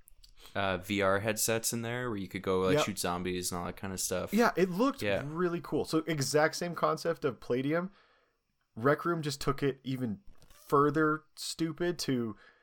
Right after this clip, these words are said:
Speaker 2: let's have all these awesome things. And I remember before they opened one in Calgary, there was a bunch of advertisements. I was like, "Okay, like, nostalgic.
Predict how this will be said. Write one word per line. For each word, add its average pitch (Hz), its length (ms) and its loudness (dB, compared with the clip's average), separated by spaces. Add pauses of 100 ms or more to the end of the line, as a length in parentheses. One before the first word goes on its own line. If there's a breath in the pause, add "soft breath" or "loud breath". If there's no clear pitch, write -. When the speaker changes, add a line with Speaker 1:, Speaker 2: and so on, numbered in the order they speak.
(360 soft breath)
Speaker 2:
let's 120 220 0
have 147 220 2
all 135 260 2
these 147 160 0
awesome 139 300 2
things. 110 160 0
And 107 80 0
I - 20 0
remember 123 300 2
before 135 480 2
they 113 180 0
opened 110 260 -2
one 107 140 -2
in 104 80 -4
Calgary, 101 380 0
there 95 100 0
was 90 100 -6
a - 40 -18
bunch 98 240 -4
of 98 60 -8
advertisements. 135 640 -2
I 147 40 -4
was 151 60 -8
like, 165 260 -8
"Okay, 160 380 0
like, 147 240 2
nostalgic. 147 680 -2